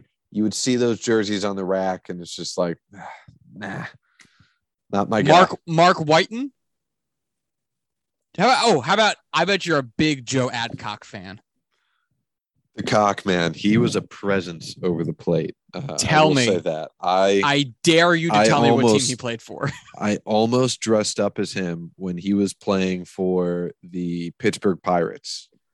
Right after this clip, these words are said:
Speaker 2: Never
Speaker 1: uh,
Speaker 2: once.
Speaker 1: for Halloween. Damn. Okay. What team?
Speaker 2: Um, the Reds, the Milwaukee Braves, one season with Cleveland, and then the last three with the Angels.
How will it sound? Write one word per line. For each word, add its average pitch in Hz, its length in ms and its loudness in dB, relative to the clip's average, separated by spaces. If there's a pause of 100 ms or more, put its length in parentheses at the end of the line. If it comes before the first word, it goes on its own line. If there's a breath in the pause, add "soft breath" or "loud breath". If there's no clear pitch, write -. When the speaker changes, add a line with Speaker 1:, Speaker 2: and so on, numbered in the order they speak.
Speaker 2:
Never 131 320 -4
Speaker 1:
uh, - 40 -6
Speaker 2:
once. 127 100 -8
Speaker 1:
for 85 80 -2
Halloween. 87 600 4 (760)
Damn. 95 320 0 (100)
Okay. 90 400 0 (1700 soft breath)
What 101 180 -4
team? 101 280 0 (1200)
Speaker 2:
Um, 143 460 2 (560)
the 151 160 -2
Reds, 170 800 0 (220)
the 139 320 0
Milwaukee 143 840 2
Braves, 104 720 -10 (460)
one 175 340 4
season 175 360 -2
with 151 120 -2
Cleveland, 131 500 -2
and 117 220 -8
then 113 160 -8
the 110 100 -10
last 110 320 -4
three 113 220 -10
with 110 200 -10
the 107 140 -10
Angels. - 460 -14